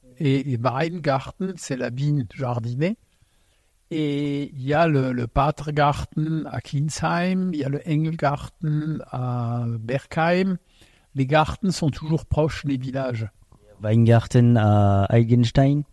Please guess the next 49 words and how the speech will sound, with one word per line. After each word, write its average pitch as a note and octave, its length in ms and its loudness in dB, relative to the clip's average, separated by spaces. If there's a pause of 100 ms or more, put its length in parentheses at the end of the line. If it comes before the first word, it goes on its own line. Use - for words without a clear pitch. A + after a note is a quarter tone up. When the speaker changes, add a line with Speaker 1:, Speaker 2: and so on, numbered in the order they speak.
(240)
Speaker 1:
Oui. C#3+ 220 -4 (420)
Et F3 80 0
pourquoi, G3 960 2
euh, D3+ 260 2
Garten ? D3 480 0
Parce D#3 220 0
que D#3 100 0
les, C3+ 300 2
les, C3 240 2
les A#2 240 0
anciens A#2 360 0
y G2+ 140 -4
allaient. E2+ 260 -10 (600)
Donc - 180 -2
il C#3 40 4
n'y - 20 2
avait A#2+ 100 0
pas C#3 140 4
de A#2+ 60 -4
voiture, D#3+ 760 -2 (380)
on C#3+ 120 -2
y B2 140 0
allait A#2+ 220 0
à A2+ 100 -4
pied. E3+ 400 0 (680)
Euh, B2+ 240 -2
quand E3 240 0
on F3 100 0
pouvait E3+ 320 2
plus F#3 240 0
monter D3+ 460 2
sur C#3 200 0
la B2+ 140 -2
carriole C#3 680 0
ou C#3+ 100 -2
y C3 100 0
aller C3 220 -4
à A#2+ 80 -4
cheval, F3+ 500 0 (460)
bah, C#3 120 -2
les, C3+ 220 0
il - 80 -8
n'y C#3 80 0
avait B2+ 120 -2
pas B2+ 140 -6
de - 60 -12
kiné G3 440 -2
non F#3+ 160 2
plus. A3+ 340 2